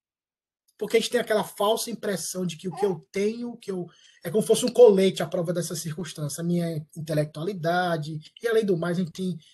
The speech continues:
a tendência pra sermos soberbos, irmãos.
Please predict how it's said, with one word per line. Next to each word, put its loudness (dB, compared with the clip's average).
a -8
tendência 0
pra -10
sermos -6
soberbos, -6
irmãos. -18